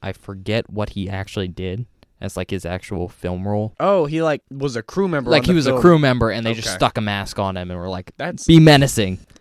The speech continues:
Speaker 2: I mean, okay.
Speaker 1: And then Tony Moran is,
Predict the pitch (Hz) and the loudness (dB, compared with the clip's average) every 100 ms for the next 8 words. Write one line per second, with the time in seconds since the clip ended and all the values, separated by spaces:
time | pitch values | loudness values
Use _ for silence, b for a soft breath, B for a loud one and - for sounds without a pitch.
0 | - - 131 113 110 156 - - 120 _ | -20 -18 -14 -12 -12 -12 -14 -14 -16 _
1 | _ - 135 123 113 139 127 120 117 110 | _ -2 0 0 -2 -2 0 0 0 0
2 | 80 104 98 - | -2 -4 -4 -8